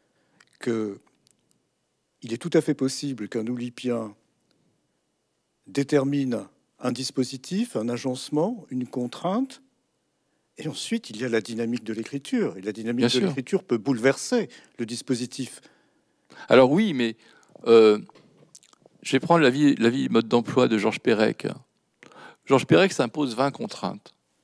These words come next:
Speaker 2: par chapitre, enfin j'ai une vingtaine, disons, de contraintes par chapitre.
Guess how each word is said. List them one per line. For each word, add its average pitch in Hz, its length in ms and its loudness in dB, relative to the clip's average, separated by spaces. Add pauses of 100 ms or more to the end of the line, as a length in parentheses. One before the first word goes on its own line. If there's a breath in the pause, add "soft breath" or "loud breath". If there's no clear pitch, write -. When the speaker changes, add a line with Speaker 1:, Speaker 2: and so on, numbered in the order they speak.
(460)
Speaker 2:
par 113 120 0
chapitre, - 440 -6
enfin 107 120 -4
j'ai 107 240 -4
une 113 100 -6
vingtaine, 110 400 0
disons, - 220 -10
de - 120 -14
contraintes 110 340 -10
par 92 100 -6
chapitre. - 400 -14